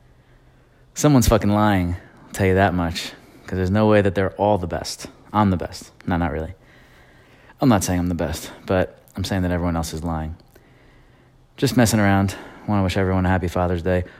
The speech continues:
One thing I'll say about dads in, in my life, I think that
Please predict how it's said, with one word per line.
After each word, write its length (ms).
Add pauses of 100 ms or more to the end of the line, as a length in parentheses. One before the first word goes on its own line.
One 140
thing 100
I'll 80
say 140
about 340 (320)
dads 480 (500)
in, 360
in 160
my 180
life, 460
I 80
think 380
that 420